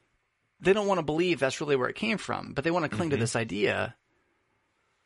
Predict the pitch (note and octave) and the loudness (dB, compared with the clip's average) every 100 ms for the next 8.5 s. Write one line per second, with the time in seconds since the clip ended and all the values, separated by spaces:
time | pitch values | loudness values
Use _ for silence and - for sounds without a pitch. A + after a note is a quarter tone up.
0 | _ _ _ _ - G3+ - - C3+ A#2 | _ _ _ _ -4 -2 0 -2 -2 0
1 | C3 A2 A2 A2+ A2+ G2 A2+ A#2 G#2 G2+ | -2 -2 -4 -4 -4 -6 -4 -4 -4 -8
2 | C#3+ - - - - - - _ _ _ | -6 -6 -6 -10 -16 -20 -20 _ _ _
3 | _ _ - - D#3 C3 B2 - A2 A2+ | _ _ -10 -8 -6 -4 -4 -4 -4 -2
4 | B2 A2 - G3+ G3+ A3+ G#3 F3 D3 D3+ | -2 -2 -4 0 0 0 -2 -2 0 -2
5 | D3+ - C#3 B2 B2+ _ - C#3+ B2 C3 | -2 -2 0 0 -4 _ -10 -6 -6 -6
6 | - B2 C3 A#2 B2 A2 - A#2 - A2+ | -8 -8 -4 -4 -6 -10 -12 -10 -8 -10
7 | A#2 - B2+ B2+ E3 F3+ C3+ A#2 E3 D#3+ | -10 -8 -4 0 2 2 0 -4 -4 -4
8 | A2 - G#2+ G#2+ G2 | -6 -8 -10 -10 -12